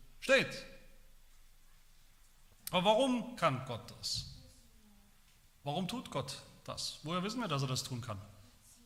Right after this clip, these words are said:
Dass er das auch tut? Für uns, die Gläubigen. Woher wissen wir das? Das wissen wir wegen Jesus Christus. Und nur wegen Jesus Christus. Jesus Christus hatte mit denselben Feinden zu tun wie wir heute, denselben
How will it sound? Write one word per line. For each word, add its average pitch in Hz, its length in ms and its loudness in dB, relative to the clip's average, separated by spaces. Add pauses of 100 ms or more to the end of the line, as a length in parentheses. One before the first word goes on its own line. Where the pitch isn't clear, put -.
(200)
Dass 131 120 -2
er 123 40 -2
das 123 140 -2
auch 127 140 -4
tut? - 360 -8 (1160)
Für 151 100 -4
uns, 135 240 2
die 127 80 -6
Gläubigen. 104 340 -6 (300)
Woher 175 160 -2
wissen 170 180 -4
wir 113 60 -6
das? - 320 -10 (120)
Das 123 140 -6
wissen 123 220 -4
wir 117 220 -2 (120)
wegen 120 400 -4
Jesus 104 320 -2
Christus. - 460 -6 (1700)
Und 160 100 2
nur 151 160 6
wegen 110 200 0
Jesus 101 300 -4
Christus. - 560 -6 (180)
Jesus 135 300 0
Christus 180 340 2
hatte 139 140 4
mit 131 140 4
denselben 151 420 6
Feinden 165 400 4
zu - 140 0
tun 190 340 0
wie 123 140 0
wir 170 340 2
heute, 151 400 4 (840)
denselben 190 460 4